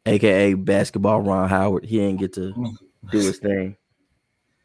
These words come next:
So that sucks. You know what I'm saying? The re-, the, the redheaded wonder,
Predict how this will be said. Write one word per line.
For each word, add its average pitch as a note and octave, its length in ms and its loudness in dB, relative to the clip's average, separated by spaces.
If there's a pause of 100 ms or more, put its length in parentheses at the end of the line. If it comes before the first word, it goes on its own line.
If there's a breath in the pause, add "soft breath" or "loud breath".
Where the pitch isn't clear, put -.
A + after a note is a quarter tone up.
(200)
So - 220 -4
that G2 180 2
sucks. F2 460 -2
You G#2 120 -4
know F#2+ 120 0
what F#2 60 0
I'm F#2 60 -2
saying? F#2 440 -6 (1000)
The F#2+ 100 0
re-, F#2+ 220 0
the, G2 240 2
the G#2 160 2
redheaded G#2+ 500 6
wonder, G#2 460 4